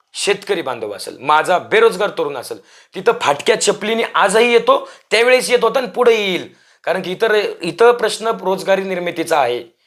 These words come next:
तो प्रलंबित विषय नाही, तर तो कुणीही घेतला नाही, साहेब. तो मी अक्षरशः, मला वाटतं, भारत स्वतंत्र झाल्यानंतर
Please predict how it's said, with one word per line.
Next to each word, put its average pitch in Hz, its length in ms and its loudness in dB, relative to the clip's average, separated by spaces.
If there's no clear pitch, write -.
तो 180 100 2
प्रलंबित 180 540 2
विषय 190 240 0
नाही, 185 360 0
तर 180 100 2
तो 190 160 2
कुणीही 226 300 4
घेतला 185 300 2
नाही, 139 180 -4
साहेब. 120 180 -10
तो 190 100 2
मी 202 100 0
अक्षरशः, 190 480 2
मला 202 180 2
वाटतं, 196 280 0
भारत 165 220 2
स्वतंत्र 190 360 -4
झाल्यानंतर 165 500 -2